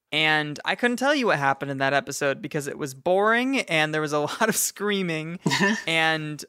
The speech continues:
Speaker 1: uh, Beetlejuice was being annoyed by somebody that was even more annoying than him. That guy had a cowboy hat and a dog.
Speaker 2: Oh, yeah,
Speaker 1: I couldn't tell
Speaker 2: there's
Speaker 1: you anything else about him.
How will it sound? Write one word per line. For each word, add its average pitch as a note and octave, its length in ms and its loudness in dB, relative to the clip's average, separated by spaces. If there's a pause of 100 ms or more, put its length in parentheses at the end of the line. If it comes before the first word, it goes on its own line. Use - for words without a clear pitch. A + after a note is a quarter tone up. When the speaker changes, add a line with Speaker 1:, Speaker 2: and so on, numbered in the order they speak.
Speaker 1:
uh, D3 560 2
Beetlejuice F#3 640 0
was E3+ 160 -2
being D#3+ 320 -4
annoyed E3 440 2
by F#3 160 4
somebody F3 340 0
that F3 100 2
was D3 140 -4
even D3+ 220 -4
more D3+ 220 2
annoying C#3+ 360 -2
than C3+ 160 -6
him. G3 420 -2 (400)
That D3 160 -2
guy C#3+ 140 2
had C#3 200 0
a D3 60 -10
cowboy D#3 420 0
hat D3+ 180 0
and B2+ 100 -6
a C3+ 60 -8
dog. G3 580 -2 (500)
Speaker 2:
Oh, A3 360 2
yeah, A#3 220 2
Speaker 1:
I - 60 2
couldn't F#3 200 2
tell F#3 100 2
Speaker 2:
there's F#3 180 2
Speaker 1:
you G3+ 60 2
anything G#3 340 0
else A3 200 0
about G#3+ 320 2
him. E3+ 300 -6